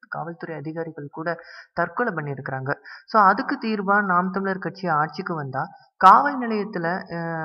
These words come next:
அ, காவல் அதிகாரிகளுக்கு இருக்கக்கூடிய பணிச்சுமையை பத்தி முதல்ல அவங்க இதுல சொல்லியிருக்கிறாங்க. "காவல் நிலையத்தில் சட்டம் ஒழுங்கு பாதுகாப்பிற்கு என்று இருக்கும் காவலர்கள் தான் குற்றங்களை தடுக்க வேண்டும்.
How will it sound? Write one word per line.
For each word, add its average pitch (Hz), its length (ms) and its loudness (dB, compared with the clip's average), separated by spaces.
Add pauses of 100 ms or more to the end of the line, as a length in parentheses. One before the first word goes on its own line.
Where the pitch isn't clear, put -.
(320)
அ, 156 120 -6
காவல் 175 320 0
அதிகாரிகளுக்கு 165 680 -6
இருக்கக்கூடிய 147 800 -6 (160)
பணிச்சுமையை 202 600 -6
பத்தி - 240 -10
முதல்ல 143 260 -6
அவங்க 135 280 -8
இதுல 131 240 -14 (160)
சொல்லியிருக்கிறாங்க. 135 520 -8
"காவல் 165 340 -2
நிலையத்தில் 170 400 -6
சட்டம் - 440 -6
ஒழுங்கு 175 320 -6 (100)
பாதுகாப்பிற்கு 147 720 -6
என்று 131 300 -8
இருக்கும் 151 420 -8
காவலர்கள் 135 600 -6
தான் 190 240 6 (520)
குற்றங்களை 269 640 0
தடுக்க 208 360 -2
வேண்டும். 147 380 -4